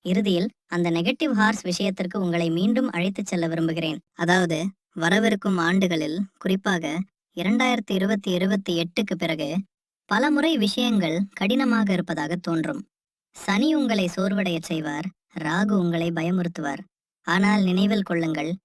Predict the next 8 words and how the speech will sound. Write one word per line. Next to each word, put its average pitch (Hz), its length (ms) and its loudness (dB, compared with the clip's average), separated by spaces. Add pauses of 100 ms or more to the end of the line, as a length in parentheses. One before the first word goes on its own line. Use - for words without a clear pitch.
(260)
இரண்டாயிரத்தி 320 580 0
இருபத்தி 233 400 0
எட்டில் 170 400 0 (440)
குரு 196 240 4 (340)
உங்கள் 185 340 2
லக்னத்தில் 208 500 -2
அமர்ந்து 165 400 -2 (480)
உங்களுக்கு 196 480 2